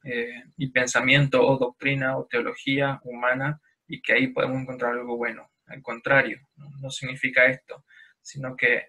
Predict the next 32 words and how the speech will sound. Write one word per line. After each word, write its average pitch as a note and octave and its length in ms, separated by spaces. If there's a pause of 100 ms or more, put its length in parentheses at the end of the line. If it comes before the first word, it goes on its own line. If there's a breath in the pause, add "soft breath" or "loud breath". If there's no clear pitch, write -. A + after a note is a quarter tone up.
(380 soft breath)
debemos C3+ 300
examinarlo C#3 680
todo D#3+ 540
y C#3+ 60
lo B2 180
que B2 120 (100)
tiene D#3+ 420
en C3 140
sus - 240
raíces A#2+ 720 (480)
un C3 240
prin-, B2+ 200 (180)
un C3 180
principio C#3 600
o B2 60
pensamiento, C3+ 600
filosof-, - 560
filosofía C3 640
humana C#3+ 400 (280 loud breath)
debe C#3 180
ser C3+ 200
desechado B2 500
de A#2+ 80
inmediato. A2+ 600 (400 loud breath)
Retener D3 420
lo E3+ 160
bueno E3+ 380
no C#3+ 300
es F3 360 (280 loud breath)
retener C3+ 360
lo C3+ 180
bueno C#3 400